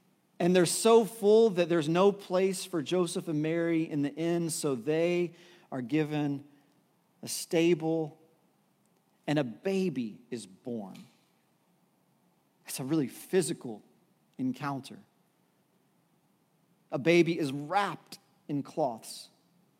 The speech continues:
and is laid in a physical manger. This is a story that happens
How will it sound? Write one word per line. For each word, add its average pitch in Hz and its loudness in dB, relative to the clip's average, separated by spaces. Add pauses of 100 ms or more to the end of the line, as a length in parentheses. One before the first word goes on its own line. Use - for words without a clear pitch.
(360)
and 139 -2
is 123 -4
laid 175 2
in 156 -4
a 143 -4
physical 156 -6 (580)
manger. 120 -6 (1800)
This 214 4
is 160 4 (200)
a 139 0
story 190 2
that 147 -4
happens 160 -4